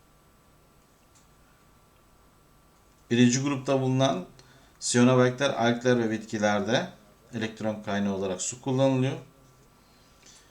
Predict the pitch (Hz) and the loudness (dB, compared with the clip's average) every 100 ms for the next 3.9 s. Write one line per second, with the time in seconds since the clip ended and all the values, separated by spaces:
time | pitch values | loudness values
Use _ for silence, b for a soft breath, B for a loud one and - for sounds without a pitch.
0 | b b _ 127 131 139 135 156 127 120 | b b _ 0 2 2 2 2 2 0
1 | - 110 107 104 101 107 104 110 107 104 | -2 -4 -2 -4 -4 -6 -8 -8 -8 -8
2 | 98 98 92 92 90 82 - - 110 120 | -8 -6 -6 -8 -10 -14 -20 -14 -2 0
3 | 120 139 139 143 143 143 135 135 | 2 0 -4 -6 -4 -4 -2 -4